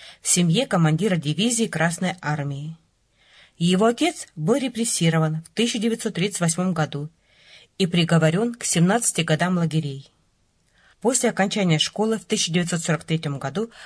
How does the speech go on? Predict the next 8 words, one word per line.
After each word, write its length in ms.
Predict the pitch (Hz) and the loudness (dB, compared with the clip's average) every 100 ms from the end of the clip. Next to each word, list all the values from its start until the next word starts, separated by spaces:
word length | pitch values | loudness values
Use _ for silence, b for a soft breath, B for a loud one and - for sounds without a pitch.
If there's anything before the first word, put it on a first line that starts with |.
| B | B
будущий 560 | 156 190 233 214 - 160 | 0 2 2 0 2 0
ученый 460 | 156 - 220 233 | 0 0 0 0
поступил 600 | 202 180 - 165 175 240 240 B B | 0 -2 -2 -4 -2 -4 -6 B B
в 60 | - | 0
Ереванское 720 | 175 143 143 196 233 - 160 | 2 2 0 0 -2 -4 -2
подготовительное 840 | 165 143 165 160 143 190 226 185 170 | -2 -2 -2 -2 -2 -2 -2 -2 -2
артиллерийское 720 | 165 165 151 151 156 185 - 165 | -6 -4 0 0 0 -2 0 0
училище. 760 | 160 - 135 131 - - 147 | 0 -2 -8 -10 -8 -10 -12